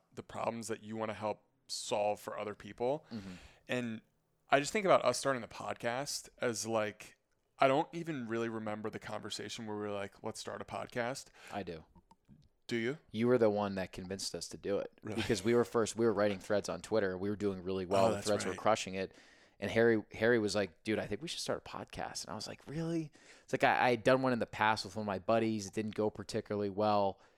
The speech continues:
Speaker 2: But you were the one that was like, "No, dude, I think that it's just gonna give us the ability to connect with really cool people. It's gonna let us work on our public speaking, work on networking." And I was like, "All right, fuck it. Let's try it."
Speaker 1: <laughs>
Speaker 2: So to think about that,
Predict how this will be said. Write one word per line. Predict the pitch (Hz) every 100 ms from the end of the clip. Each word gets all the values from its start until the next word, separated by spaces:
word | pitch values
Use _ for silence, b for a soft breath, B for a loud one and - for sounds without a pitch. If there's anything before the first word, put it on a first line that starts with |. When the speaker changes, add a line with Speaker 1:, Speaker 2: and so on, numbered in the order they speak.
| b b -
Speaker 2:
But | 98
you | 110
were | 131
the | 110
one | 107
that |
was | 101
like, | 101 95
"No, | 107 98
dude, | 101
I | 98
think | 98 104 104
that | 104
it's | 101 92
just | - -
gonna | 98
give | 92 104
us | 101
the | 101
ability | 92 101 101
to | 95 92
connect | - 101 107 -
with | 107 92
really | 107 101
cool | - 95
people. | - 139 - 127 117 - B B
It's | - -
gonna | 113
let | 104 107
us | 104
work | 95 107 104
on | 98
our | 92
public | - 101 -
speaking, | - - 139 - 127 117 110
work | 101 98
on | 98 95
networking." | 120 120 120 117 - 110 104 101 b b b b
And | -
I | 110
was | 107
like, | 113
"All | 131
right, | 101
fuck | - 104 -
it. | -
Let's | 104
try | - 107 92
it." | 80 -
Speaker 1:
<laughs> | - - B B B
Speaker 2:
So | - 120
to | 107
think | 95 123
about | 117 107 101
that, | 113 117 104 98